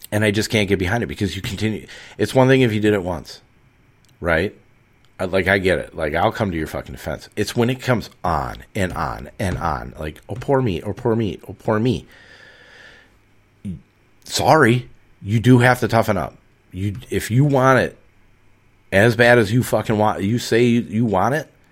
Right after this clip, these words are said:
you need to toughen up and you need to start fucking attacking these guys. And I swear to God, there will be a lot of men that'll be right fucking behind you on it because they're gonna be laughing their ass off because this person decided to fuck with the wrong person.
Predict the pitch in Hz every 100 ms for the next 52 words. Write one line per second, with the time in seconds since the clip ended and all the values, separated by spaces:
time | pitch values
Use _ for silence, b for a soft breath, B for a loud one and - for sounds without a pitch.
0 | b b 117 123 143 131 110 117 104 101
1 | - 104 107 107 87 90 - 76 76 71
2 | 78 65 69 62 - - - - _ _
3 | _ _ B B B B 90 95 117 120
4 | - 110 110 110 101 67 69 101 101 107
5 | 92 87 90 92 92 85 76 80 78 76
6 | 69 76 80 85 85 - 90 92 80 80
7 | 78 73 82 73 67 65 80 - 67 78
8 | 90 92 85 71 76 78 85 - 80 73
9 | 73 69 65 - - 73 65 - 82 82
10 | 92 - - 78 - 67 67 69 - 80
11 | 73 69 73 - 71 71 65 67 67 53
12 | - 60 - -